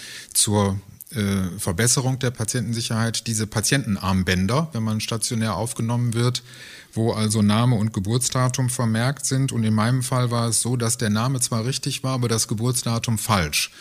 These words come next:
Also es war offensichtlich noch ein anderer Patient mit meinem Namen im System, aber anderem Geburtsdatum.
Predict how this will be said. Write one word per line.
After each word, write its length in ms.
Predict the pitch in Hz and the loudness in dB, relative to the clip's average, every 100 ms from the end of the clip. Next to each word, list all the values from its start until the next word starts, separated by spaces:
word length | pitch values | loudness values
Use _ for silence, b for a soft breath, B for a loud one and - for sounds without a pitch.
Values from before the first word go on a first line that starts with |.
| B B B | B B B
Also 200 | 101 110 | -4 -2
es 160 | 107 - | 0 0
war 180 | 117 | 0
offensichtlich 840 | 107 123 123 113 120 - 131 123 - | 0 0 0 2 0 0 0 2 0
noch 180 | 113 107 | -2 -2
ein 160 | 110 | -2
anderer 720 | 110 117 127 127 123 123 127 | 0 0 2 2 4 4 2
Patient 480 | - 120 107 131 123 | 0 -4 -2 0 -2
mit 120 | 120 | -2
meinem 300 | 107 113 113 | -2 0 0
Namen 300 | 107 113 120 | 0 0 0
im 120 | 110 107 | -2 -2
System, 680 | 101 - - 110 127 190 196 - | 0 0 2 2 4 2 0 -8
aber 200 | 113 95 | -4 -2
anderem 280 | 113 110 110 | -2 -2 -2
Geburtsdatum. 960 | 101 101 123 - 135 147 - 160 165 | -2 -2 0 0 0 -4 -2 2 0